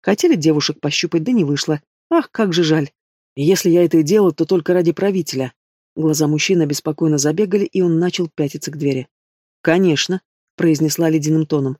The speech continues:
«Только ради него. У вас свои способы, у меня свои. А теперь будьте любезны, скройтесь с глаз моих». Приближенный, суетясь, шмыгнул за дверь, избегая моего гнева, который уже был готов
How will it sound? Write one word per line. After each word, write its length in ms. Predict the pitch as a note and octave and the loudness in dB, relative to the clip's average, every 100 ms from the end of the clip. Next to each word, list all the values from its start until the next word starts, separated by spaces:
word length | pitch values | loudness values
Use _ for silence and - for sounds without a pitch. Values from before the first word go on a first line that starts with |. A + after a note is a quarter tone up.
| _ _ _ _ _ | _ _ _ _ _
«Только 300 | C#4 C#4 A#3 | 2 2 4
ради 180 | G3+ E3 | 4 4
него. 320 | D#3+ C#3 C3+ _ _ | 2 0 -6 _ _
У 60 | F3 | 0
вас 200 | E3+ - | 0 0
свои 260 | - F3 D3+ | -4 0 0
способы, 480 | - D3+ - C#3+ - _ | -2 -4 -4 -6 -6 _
у 60 | F#3+ | 0
меня 200 | A3 A3 | 0 0
свои. 340 | - C#3 C3 - _ _ - | -2 -2 -4 -12 _ _ -4
А 120 | D#3+ | -4
теперь 240 | - F#3 | 0 -2
будьте 280 | G3+ D4+ - | 0 -2 0
любезны, 440 | D3+ D3 C#3 C#3+ - _ | 0 0 0 -2 -4 _
скройтесь 580 | - - A#3 A3+ D#3 - | -8 -2 -2 0 -2 -6
с 100 | D#3+ | -6
глаз 320 | D#3+ D3+ - | -2 0 -2
моих». 340 | C3+ C3 - _ _ _ _ _ _ _ _ _ _ _ - | -4 -4 -8 _ _ _ _ _ _ _ _ _ _ _ -2
Приближенный, 560 | G#3+ G3 F#3+ A3 G3 | 0 2 2 2 2
суетясь, 460 | E3 E3+ D#3 F#3 - | 2 0 2 0 0
шмыгнул 420 | - F3 D#3 D#3 | -2 -2 0 -2
за 180 | D3 D3+ | -2 -2
дверь, 220 | D3+ G#3 - | 0 -2 -2
избегая 420 | E3 D#3 D#3 E3+ | -2 -2 0 2
моего 240 | D3+ D3 | 2 0
гнева, 380 | D3+ C#3 C3+ C3 - _ _ | 0 0 -2 -6 -10 _ _
который 360 | E3+ E3+ C4+ B3+ | -6 -2 -2 0
уже 200 | E3 E3 | 0 0
был 120 | D#3 | 0
готов 360 | D3 D3+ E3+ | -2 -2 -4